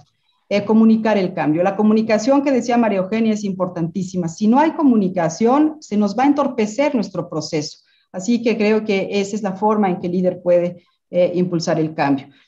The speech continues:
Y luego, bueno, pues desde luego lograr cambios, eh, con, exitosos, por supuesto, y tomar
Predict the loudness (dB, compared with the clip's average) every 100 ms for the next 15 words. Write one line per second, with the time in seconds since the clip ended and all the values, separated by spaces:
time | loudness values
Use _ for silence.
0 | _ 4 4 4 2 2 0 0 0 0
1 | 2 2 2 2 2 0 0 0 2 2
2 | 0 -4 _ -2 -2 -2 -4 -2 -4 -6
3 | 0 0 2 0 0 -6 -6 -2 0 0
4 | 0 -2 -2 -2 0 2 0 -4